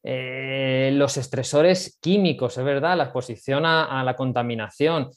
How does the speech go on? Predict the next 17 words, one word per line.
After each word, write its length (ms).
la 160
exposición 880
a 100
los 300
químicos, 800
eh, 600
que 100
nos 140
encontramos 580
ahora 160
en 60
los 200
productos, 1000
eh, 240
de, 360
de 80
alimentación, 880